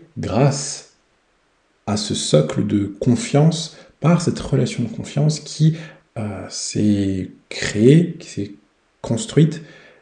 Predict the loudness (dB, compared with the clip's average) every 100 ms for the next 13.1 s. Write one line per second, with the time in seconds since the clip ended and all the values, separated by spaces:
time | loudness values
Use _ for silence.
0 | -8 -4 0 0 -2 -4 -8 -4 -4 -4
1 | -8 -20 _ _ _ -4 -4 -4 -8 -12
2 | -14 -12 -6 2 2 4 0 0 -4 -4
3 | 0 2 2 2 0 0 -4 -8 -4 -2
4 | -4 -10 -20 _ _ -14 -4 -2 -2 -2
5 | -4 -2 0 -2 -4 -10 -20 _ _ _
6 | _ _ _ _ _ _ _ _ _ _
7 | _ _ _ _ _ _ _ 8 8 8
8 | 6 6 6 2 -4 4 6 8 6 6
9 | 6 6 4 -10 _ _ _ _ _ _
10 | 8 8 6 -2 0 0 0 -2 -6 -4
11 | -4 -4 -8 _ _ _ _ _ _ _
12 | _ _ _ _ _ 0 6 8 6 2